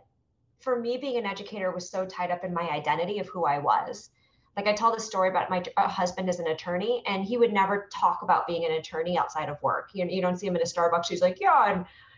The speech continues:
you know, I just ta-, did a deposition yesterday. It was delightful."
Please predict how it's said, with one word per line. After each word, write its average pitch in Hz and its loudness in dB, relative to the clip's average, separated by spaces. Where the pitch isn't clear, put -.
you 262 4
know, 208 6
I 233 8
just - 0
ta-, - 0
did 262 6
a 277 4
deposition 277 2
yesterday. 165 0
It 156 0
was 185 -2
delightful." - 0